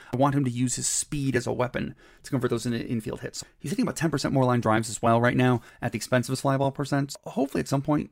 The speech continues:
he starts just hitting in general in the air more, hitting fewer ground balls. But I don't necessarily know if we'll see that until next year. I mean, just twenty-one.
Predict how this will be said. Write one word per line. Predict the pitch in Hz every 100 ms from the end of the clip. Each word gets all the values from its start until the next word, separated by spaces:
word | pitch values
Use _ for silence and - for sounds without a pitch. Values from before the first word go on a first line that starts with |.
| _
he | 127 120
starts | 143 120 110
just | - -
hitting | 120 120
in |
general | 120 117 117 -
in | 127
the | 123 127
air | 117
more, | 143 170 151 - - -
hitting | 117 120
fewer | - 170 160
ground | 143 139 135
balls. | 135 131 - -
But | 185
I |
don't | 190 185
necessarily | - 151 143
know | 139
if | 131
we'll | 143
see | 135
that | 127 127
until | 123 113
next | 120 - 135
year. |
I | 117
mean, |
just | 131 -
twenty-one. | 123 117 117 117 113